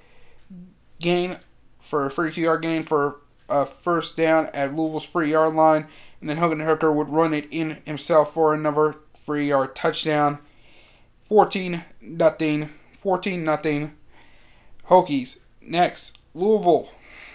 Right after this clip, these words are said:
Next, we would have Louisville,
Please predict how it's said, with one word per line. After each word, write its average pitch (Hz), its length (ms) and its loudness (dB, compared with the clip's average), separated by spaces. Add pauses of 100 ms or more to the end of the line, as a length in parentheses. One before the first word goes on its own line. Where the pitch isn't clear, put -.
(2250)
Next, 196 320 -4 (100)
we 160 140 -2
would 175 100 4
have 165 180 2
Louisville, 180 560 0